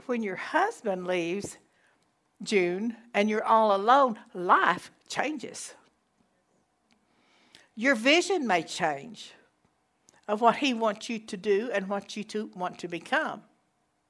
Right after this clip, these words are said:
Things change. Well, that's what he spoke to me. I don't know what he spoke to you, ladies. But he's speaking to you about a vision for your life. Uh, so the first step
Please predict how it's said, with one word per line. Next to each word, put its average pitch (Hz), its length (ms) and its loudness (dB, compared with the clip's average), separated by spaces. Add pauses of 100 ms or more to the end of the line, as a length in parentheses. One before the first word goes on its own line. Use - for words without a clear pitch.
(480)
Things 320 300 -4
change. 302 580 -10 (380)
Well, 262 140 -4 (420)
that's 254 300 2
what 254 200 2
he 262 140 -6
spoke 233 340 -2
to 214 60 -6
me. 262 180 0
I 247 100 10
don't 262 120 4
know 262 80 0
what 320 240 4
he 311 80 -4
spoke 220 320 -4
to 208 80 -14
you, 190 180 -10
ladies. 175 500 -8 (1300)
But 208 120 0
he's - 220 0
speaking 302 400 -2
to 180 160 -8
you 165 220 -10 (640)
about 220 320 2
a 196 60 -2
vision 185 500 -4 (540)
for 214 180 -2
your 190 180 -2
life. 180 540 0 (1200)
Uh, 175 280 -4 (1800)
so 240 180 0
the 226 100 0
first 370 400 2
step 202 460 0